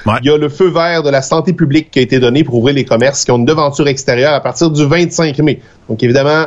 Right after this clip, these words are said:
Speaker 2: un peu comme partout ailleurs en province, les magasins dans les centres commerciaux, ça ouvre pas. Faut absolument qu'il y ait une devanture qui donne sur la rue directement. On a aussi le feu vert pour ouvrir les services de garde le premier juin, comme prévu. Toujours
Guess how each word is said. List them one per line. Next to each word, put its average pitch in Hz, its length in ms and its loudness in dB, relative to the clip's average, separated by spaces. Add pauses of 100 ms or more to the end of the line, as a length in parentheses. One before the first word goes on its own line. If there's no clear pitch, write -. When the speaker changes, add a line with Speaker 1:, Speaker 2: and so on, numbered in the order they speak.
Speaker 2:
un 131 100 2
peu 143 140 0
comme 139 180 0
partout 135 240 -2
ailleurs 135 200 0
en 127 80 -2
province, 135 520 -4
les 117 120 2
magasins 117 360 2
dans 127 60 0
les 117 140 0
centres 143 240 -2
commerciaux, 139 420 0 (220)
ça - 240 -4
ouvre 131 300 2
pas. 156 260 -2
Faut - 100 -4
absolument 131 320 0
qu'il 143 80 -4
y 147 40 0
ait 123 80 -2
une 120 40 -4
devanture 131 420 -2
qui 139 120 -6
donne 160 240 0
sur 160 180 -2
la 147 120 2
rue 160 120 0
directement. 135 460 -2 (540)
On 139 120 0
a 196 60 4
aussi 208 240 -2
le 220 100 2
feu 196 160 0
vert 185 220 0
pour 170 100 -4
ouvrir 175 240 2
les 175 80 -2
services 165 320 0
de 151 120 2
garde 151 280 -2
le 214 120 2
premier 214 280 -2
juin, 165 240 -2
comme 170 180 -2
prévu. 139 440 0 (320)
Toujours 220 600 0